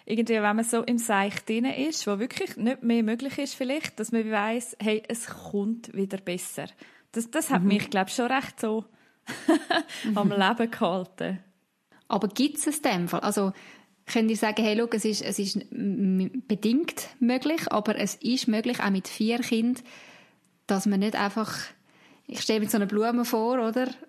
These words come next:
Speaker 3: Dass man nicht einfach eine Blume ist, die am Verwelken ist,
Speaker 1: Mhm.
Speaker 3: bis dann wieder andere Zeiten kommen und man dann wieder ein bisschen aufblühen kann, sondern es gibt Momente, wo ihr wieder ein bisschen aufblühen könnt und, und wirklich so.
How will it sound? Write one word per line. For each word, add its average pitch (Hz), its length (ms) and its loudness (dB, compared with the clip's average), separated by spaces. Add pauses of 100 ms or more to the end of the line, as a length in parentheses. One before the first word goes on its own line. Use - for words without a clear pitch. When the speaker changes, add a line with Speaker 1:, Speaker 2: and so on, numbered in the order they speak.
(180)
Speaker 3:
Dass 208 160 -2
man 214 60 4
nicht 220 100 2
einfach 220 160 0
eine 196 60 0
Blume 208 320 2
ist, 214 80 0
die - 40 2
am 185 140 2
Verwelken 185 680 0
ist, 269 380 0 (160)
Speaker 1:
Mhm. 196 500 -2 (400)
Speaker 3:
bis 233 240 0
dann 214 180 2
wieder 214 200 2
andere 214 340 2
Zeiten 220 400 0
kommen 240 380 2 (640)
und 208 140 0
man 196 80 0
dann 208 160 2
wieder 214 140 0
ein - 40 -8
bisschen 202 200 -2
aufblühen 220 420 -2
kann, 208 80 -2
sondern 202 180 0
es - 220 -8
gibt 240 260 -6
Momente, 202 640 0
wo 202 140 -2
ihr 214 260 -2 (840)
wieder 208 200 -4
ein - 60 -6
bisschen 196 300 -2
aufblühen 175 600 -2
könnt - 40 -14
und, 180 200 -2
und 180 200 -2
wirklich - 260 -4
so. 180 400 -2